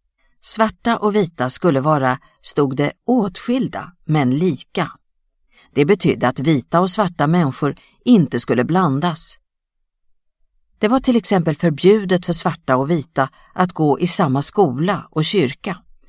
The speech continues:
eller på samma restaurang och teater. Förutom lagarna fanns även sociala regler. Svarta skulle inte se vita i ögonen.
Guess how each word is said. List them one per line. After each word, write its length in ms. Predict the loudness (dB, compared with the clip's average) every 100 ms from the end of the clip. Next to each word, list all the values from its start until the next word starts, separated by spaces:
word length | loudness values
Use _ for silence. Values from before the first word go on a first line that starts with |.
| -4
eller 400 | 0 2 2 -2
på 140 | -2
samma 300 | 0 2 0
restaurang 640 | -2 0 0 0 0 -2 -4
och 180 | -6 -4
teater. 500 | -2 -2 -6 -14 -16 -20 _ _ _ _ _ _ _ _ _ _ _ _ _ 0
Förutom 520 | 2 2 2 2 4
lagarna 600 | 2 0 -2 -2 -2 -4
fanns 260 | -2 0 2
även 260 | 0 0
sociala 680 | 0 2 0 2 0 0 0
regler. 500 | 0 -2 -4 -10 -16 -16 -20 _ _ _ _ _ _ _ _ _ _ _ _ -6
Svarta 500 | 0 2 0 0 0
skulle 280 | 2 0 -2
inte 500 | 0 0 0 -2 -4
se 300 | -2 -2 -4
vita 500 | -2 -4 -4 -6 -4
i 180 | 0 0
ögonen. 500 | 0 0 -2 -2